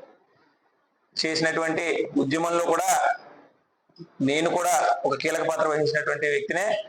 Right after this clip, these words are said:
యువజన విభాగం తరపున ముద్రగడ పద్మనాభం గారు చేసినటువంటి ఉద్యమంలో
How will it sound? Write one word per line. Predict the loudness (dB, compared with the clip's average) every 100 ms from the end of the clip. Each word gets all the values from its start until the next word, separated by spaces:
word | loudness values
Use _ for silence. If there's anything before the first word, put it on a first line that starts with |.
| -16 -6 0 2
యువజన | 2 2 0
విభాగం | 0 0 0 2 2
తరపున | 0 0 -2 -2 -6 -16 -20 -20 _ _ _ -6
ముద్రగడ | -2 -2 0 0
పద్మనాభం | 0 0 0 0
గారు | 0
చేసినటువంటి | 0 0 0 0 0 0 0 -2 -8 -20 _ _ _ _ _ _ _ _ _ _ _ _
ఉద్యమంలో | -4 -2 0 0 2